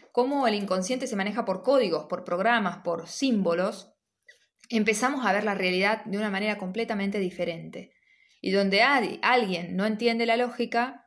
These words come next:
otra persona que está... Eh,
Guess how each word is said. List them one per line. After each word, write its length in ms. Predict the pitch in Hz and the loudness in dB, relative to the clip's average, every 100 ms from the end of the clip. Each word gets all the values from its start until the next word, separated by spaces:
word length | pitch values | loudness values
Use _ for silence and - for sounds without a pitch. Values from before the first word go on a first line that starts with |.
| _ | _
otra 320 | - 190 202 202 | -6 -2 0 0
persona 480 | 202 233 202 170 | -2 -2 -2 -2
que 80 | 165 | -6
está... 600 | 160 - 220 220 196 170 - | -14 -4 0 2 2 -2 -6
Eh, 600 | 170 160 156 165 - | -8 -8 -10 -14 -16